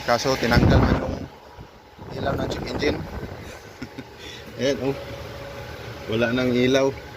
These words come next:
walang bumbilya. So, paano tayo niyan? Dapat na kita na ng operator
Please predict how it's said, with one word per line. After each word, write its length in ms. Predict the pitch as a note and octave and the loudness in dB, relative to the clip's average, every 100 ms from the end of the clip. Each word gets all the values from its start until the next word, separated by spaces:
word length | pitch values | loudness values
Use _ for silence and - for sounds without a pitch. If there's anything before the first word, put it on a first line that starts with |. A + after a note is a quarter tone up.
| - - A#2 | -14 -8 0
walang 160 | B2+ | 4
bumbilya. 560 | B2+ B2 C3 C3 C#3+ D#3+ - - - - - - - - - - - | 4 6 6 8 6 2 -8 -16 -16 -16 -16 -16 -16 -18 -18 -16 -10
So, 80 | F#2+ G2 | -4 0
paano 240 | G#2 A2+ | 2 4
tayo 240 | A2+ A#2 | 4 6
niyan? 160 | A#2+ A#2+ | 4 4
Dapat 320 | A2 A#2 B2+ | 6 6 6
na 480 | A#2 A#2 A2+ A2+ G#2+ - - - - - - - - - | 6 4 4 2 0 -4 -10 -10 -10 -8 -10 -10 -10 -2
kita 320 | A#2 B2 A#2+ | 2 4 6
na 80 | A#2 | 4
ng 480 | A2+ A#2 A2+ A2+ A2 | 4 2 2 0 2
operator 480 | A#2 A2+ A2+ A#2+ | 4 4 4 2